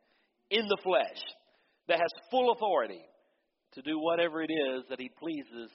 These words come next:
to do. I want you to see how he willingly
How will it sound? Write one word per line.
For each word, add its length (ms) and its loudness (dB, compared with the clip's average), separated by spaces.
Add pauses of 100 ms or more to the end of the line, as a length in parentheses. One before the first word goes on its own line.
(100)
to 100 -14
do. 580 -8
I 60 -4
want 340 -4
you 100 -8
to 60 -8 (140)
see 320 -10
how 300 -2
he 160 -12 (160)
willingly 1000 -2